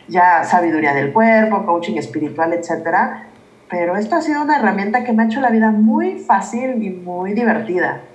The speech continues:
Entonces, sí, me tardé unos siete años, todavía después me volví a contratar en otras dos empresas. Eh, y lo que es curioso, Víctor, mientras más clara estaba yo con mi camino fuera del corporativo, como yo digo, beyond corporate,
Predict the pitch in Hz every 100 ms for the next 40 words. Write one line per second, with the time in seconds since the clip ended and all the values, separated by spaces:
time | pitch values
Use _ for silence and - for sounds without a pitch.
0 | - - _ - 226 285 311 269 254 220
1 | 240 277 - 247 226 220 220 320 - 240
2 | 233 233 226 220 226 220 220 165 165 185
3 | 247 247 190 170 160 185 - 202 185 170
4 | 196 190 175 170 180 170 160 147 180 -
5 | - - - _ _ _ _ _ _ -
6 | 85 220 - - - 190 208 226 220 -
7 | 233 220 220 226 220 220 208 196 196 190
8 | 196 - - 240 233 247 226 226 226 226
9 | 220 202 220 214 208 165 170 170 185 190
10 | - 190 196 240 214 175 170 160 151 -
11 | 180 240 392 - - 170 170 175 175 190
12 | 185 165 196 160 180 208 220 233 214 214
13 | 214 247 349 -